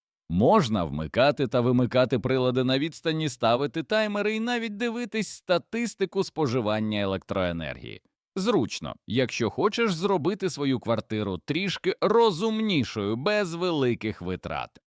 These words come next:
Сумка з міцної тканини та захистом від вологи. Вона має кілька відділень і регульований ремінь, тому підходить і для прогулянок, і для поїздок на велосипеді.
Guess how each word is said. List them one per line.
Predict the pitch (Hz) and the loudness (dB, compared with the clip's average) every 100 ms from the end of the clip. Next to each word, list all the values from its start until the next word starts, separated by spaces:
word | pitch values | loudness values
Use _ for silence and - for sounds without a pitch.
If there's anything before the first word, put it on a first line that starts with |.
| - | -10
Сумка | - 247 240 214 | 2 4 6 4
з | 143 | 2
міцної | 151 - 127 104 85 | 0 0 0 2 0
тканини | - 82 92 147 123 87 - | -2 -2 2 4 4 0 -4
та | - 202 | 0 0
захистом | 127 117 127 135 - 151 | 4 2 2 -4 -2 0
від | 127 107 | 0 2
вологи. | 127 147 120 78 60 _ - | 2 4 2 2 -4 _ -4
Вона | 98 139 175 | 0 2 2
має | 185 185 185 | 0 0 -2
кілька | 143 165 127 113 | 0 0 2 0
відділень | 90 85 78 175 175 170 156 | 0 -2 -2 0 2 2 0
і | - 170 | 0 2
регульований | 175 151 139 117 113 120 120 135 | 2 4 6 6 6 4 4 2
ремінь, | 180 143 87 64 - _ | 2 2 2 -2 -10 _
тому | 135 117 151 226 | 4 4 4 2
підходить | 226 202 - 87 71 73 - - | -2 -4 -2 -2 -2 -6 -8 -2
і | 151 165 | -2 0
для | 170 165 | 0 0
прогулянок, | - 143 101 104 98 104 107 98 | 2 2 4 2 2 2 2 0
і | 95 | -2
для | 90 87 78 | -2 0 -2
поїздок | - 80 80 143 117 151 - | 0 -4 0 0 2 0 0
на | 139 135 | 2 4
велосипеді. | 127 123 117 127 104 135 92 62 | 4 4 2 -2 0 2 2 -2